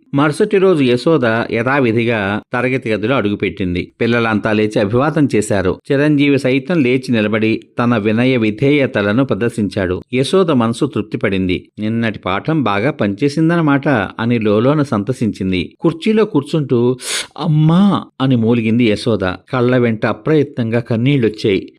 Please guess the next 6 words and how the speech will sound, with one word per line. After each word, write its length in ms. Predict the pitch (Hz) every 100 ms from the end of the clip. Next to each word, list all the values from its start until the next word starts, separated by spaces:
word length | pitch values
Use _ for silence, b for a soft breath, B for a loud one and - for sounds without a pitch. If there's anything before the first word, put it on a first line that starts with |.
| - 180
చేతిలోని 500 | 196 196 160 131 123
శుద్ధ 260 | 127 120
మొక్కలు, 420 | 147 117 117 110
డస్టరు, 600 | 123 107 110 - 113 120
రిజిస్టరు 760 | 110 110 151 - 123 104 120 - _ -
టేబుల్పై 580 | 131 143 117 123 127